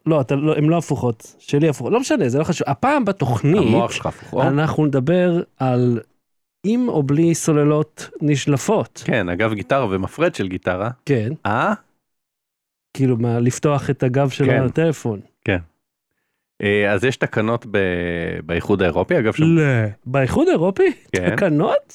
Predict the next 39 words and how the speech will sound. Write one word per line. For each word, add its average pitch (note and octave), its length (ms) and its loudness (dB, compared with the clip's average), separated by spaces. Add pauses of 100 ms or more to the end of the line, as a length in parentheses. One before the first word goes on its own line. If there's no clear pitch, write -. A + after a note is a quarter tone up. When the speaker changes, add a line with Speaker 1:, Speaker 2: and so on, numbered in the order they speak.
Speaker 1:
זה C#3 80 -2
רק C#3 100 0
Speaker 2:
שמבוססות, A2 500 2
Speaker 1:
הדבר C3 220 2
Speaker 2:
כאילו, B2+ 180 4
Speaker 1:
אחד A2+ 40 4
Speaker 2:
על, G#2+ 100 4
Speaker 1:
שהם A2+ 120 2
Speaker 2:
אה, A2+ 40 2
Speaker 1:
עושים. A2 280 2
Speaker 2:
אה, E2+ 200 -4
שתי - 160 -2
הצעות D#3+ 280 0
חוק - 240 -4
וזה, B2+ 180 2
לא B2+ 100 2
נכנסתי A#2+ 420 0
לעניין G2 340 2
הטכני G#2+ 400 -2
שם, C#3+ 280 -2
שיש G#2+ 160 -8
שם A2+ 100 -2
שתי - 140 0
הצעות G#2+ 340 -2
שחופפות, A2+ 800 -2 (160)
Speaker 1:
מהמם. C3+ 220 -2 (400)
Speaker 2:
אה, F#2+ 480 2
שיכפו - 960 -2
על G2+ 340 0
יצרניות, G#2 640 0
אה, A2 80 0
טלפון A#2+ 340 -4
סלולרי D#3 480 0
לעשות B2 380 -2
את A#2+ 80 2
זה D3 100 2
שהסוללה A2+ 720 0
תשלף A2+ 500 -2
בקלות. G2 560 -2